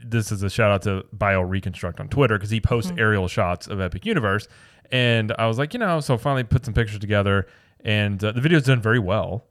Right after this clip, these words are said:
Speaker 1: Um,
Speaker 2: Mm-hmm.
Speaker 1: the first one, I think, has forty thousand views. Second one is doing well again. But, uh, but yeah, so we're gonna make it a, an ongoing thing to talk about the construction update of Epic Universe 'cause,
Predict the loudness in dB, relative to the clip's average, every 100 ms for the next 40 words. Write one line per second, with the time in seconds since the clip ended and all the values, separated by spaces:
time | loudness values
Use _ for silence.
0 | -8 -4 -2 -4 -8 -8 -8 -8 -8 -4
1 | -2 -2 -2 -2 -2 -4 -6 -4 -4 -2
2 | -4 -6 -8 -6 -6 -4 -6 -4 -4 -4
3 | -6 -6 -6 -4 -4 -2 -4 -2 0 0
4 | -2 -12 -20 _ 4 4 4 4 4 4
5 | 2 2 2 4 4 4 2 0 -2 0
6 | 0 0 -2 -2 -4 -2 -2 0 -2 -2
7 | -4 -6 -6 -2 -4 -4 -8 -6 -6 -2
8 | -2 -2 -2 -2 0 0 2 0 2